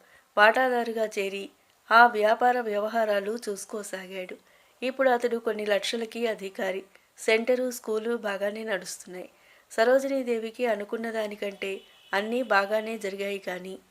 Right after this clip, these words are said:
ఒక్క లోటు మాత్రం ఆవిడ్ని బాధపెట్టేది. జ్యోతి ఒక్కతే ఆడపిల్ల.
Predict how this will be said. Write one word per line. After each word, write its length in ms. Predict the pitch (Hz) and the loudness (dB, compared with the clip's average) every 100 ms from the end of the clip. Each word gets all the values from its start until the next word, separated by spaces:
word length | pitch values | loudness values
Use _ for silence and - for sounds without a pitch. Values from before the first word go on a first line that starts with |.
| _ _ _ _ _ _ | _ _ _ _ _ _
ఒక్క 200 | 233 233 | -8 2
లోటు 340 | 262 233 233 269 | 4 6 4 4
మాత్రం 400 | 262 247 247 240 | 2 2 0 2
ఆవిడ్ని 400 | 226 214 214 214 | 4 4 0 -4
బాధపెట్టేది. 800 | 202 185 208 214 202 185 175 170 _ _ _ | -4 -4 -2 -2 -2 -10 -12 -14 _ _ _
జ్యోతి 340 | - 220 220 254 | 2 2 2 -2
ఒక్కతే 440 | 208 - 214 233 | -2 -2 -2 0
ఆడపిల్ల. 580 | 214 180 190 190 180 | 0 -2 -4 -6 -8